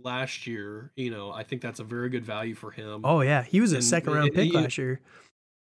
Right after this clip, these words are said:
Speaker 1: uh, he, I think in some leagues he w-, he, he, he went, he went at the back end of the first.
Speaker 2: Yeah, yeah.
Speaker 1: So,
Speaker 2: Wouldn't surprise
Speaker 1: so,
Speaker 2: me.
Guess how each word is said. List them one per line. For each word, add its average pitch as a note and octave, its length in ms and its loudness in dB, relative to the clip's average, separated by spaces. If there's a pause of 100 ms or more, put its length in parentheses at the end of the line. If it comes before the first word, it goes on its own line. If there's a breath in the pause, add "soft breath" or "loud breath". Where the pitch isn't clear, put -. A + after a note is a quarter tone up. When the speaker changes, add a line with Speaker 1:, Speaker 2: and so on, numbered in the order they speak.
(360)
Speaker 1:
uh, B2 180 -4
he, E3 320 -8
I C3+ 140 -2
think F3+ 200 0
in C3 80 -2
some C#3 300 -2
leagues G#2+ 240 -6
he A#2 80 -6
w-, A#2 200 -6
he, B2 200 -8
he, A#2+ 320 -10 (160)
he C3+ 160 -6
went, B2 200 -2 (540)
he C3+ 60 -4
went C3 140 0
at A#2 100 -4
the A#2 60 -10
back A#2 240 -6
end A#2 100 -6
of G#2 60 -10
the F2+ 80 -14
first. - 480 -12
Speaker 2:
Yeah, D3 340 4 (220)
yeah. D#3 260 2
Speaker 1:
So, A2+ 240 -4
Speaker 2:
Wouldn't D#3 240 4
surprise C#3+ 220 -2
Speaker 1:
so, C#3+ 120 2
Speaker 2:
me. C3+ 140 -4